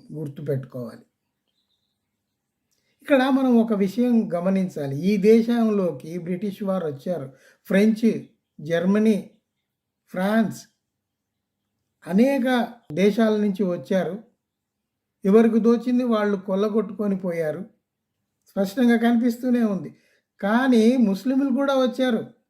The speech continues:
ఏది, మొఘల్ కింగ్డమ్ వచ్చినప్పుడు బాబర్ కాలం నుంచి వచ్చారు, ఇక్కడ పరిపాలించారు, ఇక్కడి జనంలో ఐక్యమైపోయారు. వాళ్ళు దోచుకొని ఇంకేదో ఇతర దేశాలకు పోలేదు.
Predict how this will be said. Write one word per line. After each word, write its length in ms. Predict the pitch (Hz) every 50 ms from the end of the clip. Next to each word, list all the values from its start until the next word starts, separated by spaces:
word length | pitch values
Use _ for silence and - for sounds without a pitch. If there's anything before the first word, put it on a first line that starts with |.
| _ _ _ _ _ _ _ _ _ _ _ _
ఏది, 220 | 170 185 202 220 240
మొఘల్ 380 | 214 190 190 190 226 226 220
కింగ్డమ్ 420 | 208 - 220 208 208 196 202 196 190
వచ్చినప్పుడు 720 | 190 185 - 202 180 170 165 - 202 220 294 302 294 - _ _ _ _ -
బాబర్ 560 | 147 170 185 190 196 185 202 202 190 196 196 190 - _ _ _ _ _ _ _ _
కాలం 380 | - 175 180 185 180 175 175 170
నుంచి 480 | 170 175 180 175 - 294 294 294 - _ _ _ _ _ _ _ _ _ _ _ _ -
వచ్చారు, 540 | 185 190 185 - - 233 226 220 220 254 285
ఇక్కడ 260 | 294 240 - 247 208
పరిపాలించారు, 1040 | 185 - 185 185 196 196 - 226 226 220 220 220 214 190 - 220 214 220 226 254 262
ఇక్కడి 480 | 247 214 202 190 - - 220 208 190 190
జనంలో 640 | 151 151 175 175 180 202 233 247 254 247 254 254
ఐక్యమైపోయారు. 920 | 240 226 214 190 - - 233 226 226 220 202 - 208 175 165 156 139 131 131 - _ _ _ _ _ _ _ _ _ _ _ _ _ _ _ _ _ _ _ _ _ _ _
వాళ్ళు 220 | 190 208 233 233 226
దోచుకొని 580 | - 202 220 247 233 233 - 254 254 247 247
ఇంకేదో 440 | 233 214 202 196 247 240 233 240 233
ఇతర 300 | 226 220 - 233 208 214
దేశాలకు 540 | 208 214 208 190 180 196 196 196 196 190 220
పోలేదు. 460 | 190 - 170 165 160 156 139 117 -